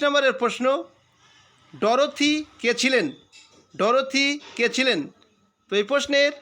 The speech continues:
সঠিক উত্তরটি হয়ে যাবে অপশন এ, সাংস্কৃতিক ইতিহাসবিদ, একজন সাংস্কৃতিক ইতিহাসবিদ। সাতাশ নম্বরের প্রশ্ন, উ ঝাও ছিলেন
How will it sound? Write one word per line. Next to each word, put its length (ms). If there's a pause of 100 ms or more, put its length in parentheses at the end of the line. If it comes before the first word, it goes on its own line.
(320)
সঠিক 340
উত্তরটি 440
হয়ে 280
যাবে 200 (540)
অপশন 380 (520)
এ, 20 (680)
সাংস্কৃতিক 720 (440)
ইতিহাসবিদ, 680 (400)
একজন 340 (140)
সাংস্কৃতিক 580 (320)
ইতিহাসবিদ। 680 (2750)
সাতাশ 360 (100)
নম্বরের 360
প্রশ্ন, 260 (640)
উ 120 (100)
ঝাও 400 (420)
ছিলেন 340